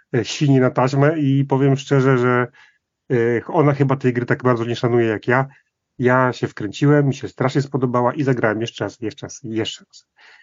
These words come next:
I między innymi z tego powodu,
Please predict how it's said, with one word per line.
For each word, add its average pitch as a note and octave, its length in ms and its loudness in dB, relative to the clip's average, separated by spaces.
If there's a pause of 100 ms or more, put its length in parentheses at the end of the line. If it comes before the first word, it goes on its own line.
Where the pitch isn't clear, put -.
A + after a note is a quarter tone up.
(920)
I D#3+ 320 2 (220)
między C4 280 2
innymi F3 220 2
z C#3+ 60 -6
tego C3+ 200 -2
powodu, A#2 460 0